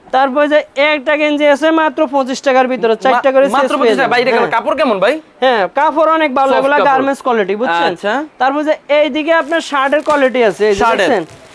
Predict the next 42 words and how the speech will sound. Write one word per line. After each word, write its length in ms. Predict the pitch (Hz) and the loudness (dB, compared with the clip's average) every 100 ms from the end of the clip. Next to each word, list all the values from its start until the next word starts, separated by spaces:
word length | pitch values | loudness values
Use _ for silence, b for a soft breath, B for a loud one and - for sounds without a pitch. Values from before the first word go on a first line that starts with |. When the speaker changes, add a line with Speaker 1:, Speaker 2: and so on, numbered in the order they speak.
| - 190 | -10 -4
Speaker 1:
বিভিন্ন 360 | 285 330 330 330 | 0 2 2 2
কালারের, 440 | 320 311 320 330 | 2 2 2 0
বিভিন্ন 480 | 285 294 294 302 311 | 0 -4 -2 0 0
ডিজাইনের। 480 | 277 262 262 208 151 - | 0 0 0 0 -2 -4
Speaker 2:
আচ্ছা 240 | 175 190 | -4 -2
ভাই, 160 | 208 262 | 0 0
শার্ট, 320 | 233 240 254 | 0 0 0
Speaker 1:
হ্যাঁ। 200 | 240 208 | 0 -2
Speaker 2:
শার্টের 440 | 147 233 247 277 269 | 0 0 0 0 -2
Speaker 1:
শার্ট 380 | 262 277 294 | -2 -2 -2
মাত্র 260 | 320 320 339 | 0 0 0
একশো 300 | 320 302 359 320 | -2 0 -2 -2
বিশ 280 | 294 311 - | -2 -6 -4
টাকা 200 | 311 285 | -2 0
থেকে 320 | 285 262 311 | 0 -2 -4
শুরু। 260 | - 285 202 165 | -4 -6 -6 -4
Speaker 2:
মাত্র 320 | 285 339 349 | -2 -2 -2
একশো 200 | 339 269 | 0 0
বিশ 140 | 269 | 0
Speaker 1:
একশো 100 | 311 | 0
বিশ 100 | 247 | 0
Speaker 2:
টাকা? 120 | 185 240 | 0 0
Speaker 1:
টাকাতে 240 | 247 226 | 0 0
বড় 300 | 214 269 254 | 0 2 2
আমাদের 340 | 240 247 254 277 | 2 0 0 0
গায়ের 220 | 262 226 - | 0 0 -2
ফুল 160 | 247 233 | -8 -4
শার্ট। 180 | 202 160 | -4 -2
Speaker 2:
আচ্ছা 300 | 196 196 208 | -2 -2 -2
ভাই, 220 | 233 254 | 0 0
এগুলো 180 | 262 269 | 0 0
তো 100 | 262 | 2
অনায়াসে 300 | 254 277 294 | 2 2 2
Speaker 1:
এগুলা 140 | 294 | 0
Speaker 2:
সাড়ে 220 | 302 254 262 | 2 0 0
তিনশো 220 | 277 240 | 0 2
টাকা 160 | 233 220 | 2 0
বিক্রি 200 | 208 214 | -2 0
করা 100 | 247 | 0
যায়। 120 | 277 | 2
Speaker 1:
এগুলা 440 | 302 330 339 330 - | 2 2 2 0 0
সাড়ে 180 | 277 | 0